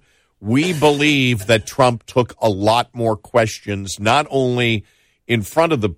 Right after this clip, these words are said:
the, the, the, the press inside, but we believe that no,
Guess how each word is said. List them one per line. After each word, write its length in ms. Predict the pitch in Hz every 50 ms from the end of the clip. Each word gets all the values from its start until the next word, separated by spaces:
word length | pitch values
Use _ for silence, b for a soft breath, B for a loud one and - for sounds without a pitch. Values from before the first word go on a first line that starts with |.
| _
the, 240 | - 104 104 98 95
the, 300 | 92 - 107 104 98 95
the, 260 | - 101 101 98 92
the 120 | 95 101 87
press 400 | - - - 104 98 98 - -
inside, 840 | - - 131 120 110 107 - - - 131 120 113 104 95 95 92 85 - _ _ _ _ _ _ -
but 180 | 117 113 104 104
we 320 | 110 113 127 139 156 160
believe 680 | 147 120 123 117 110 110 107 104 104 98 101 101 101 101
that 240 | 107 104 98 92 - _
no, 520 | 101 101 104 113 123 135 151 165 165 143